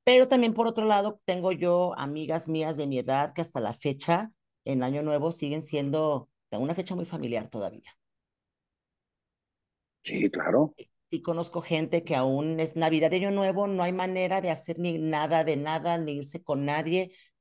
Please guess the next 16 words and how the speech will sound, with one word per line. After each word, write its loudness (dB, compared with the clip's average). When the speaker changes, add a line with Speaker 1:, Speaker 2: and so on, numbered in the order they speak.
Speaker 1:
porque -8
son -8
cuestiones -6
muy, -4
muy, 0
muy -2
familiares, -4
que 4
no 2
siempre 2
terminan 2
bien, -2
¿eh? -10
Speaker 2:
No, -4
seguramente 2
no. -2